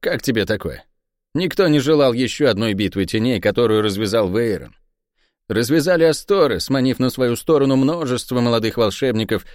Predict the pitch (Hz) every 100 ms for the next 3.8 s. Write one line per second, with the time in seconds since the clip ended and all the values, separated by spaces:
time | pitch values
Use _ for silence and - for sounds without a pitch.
0 | - 165 117 117 120 - 131 - 127 95
1 | 110 - 110 - 98 - - _ _ _
2 | _ _ _ _ _ _ - 90 - -
3 | 104 90 135 117 107 - 98 76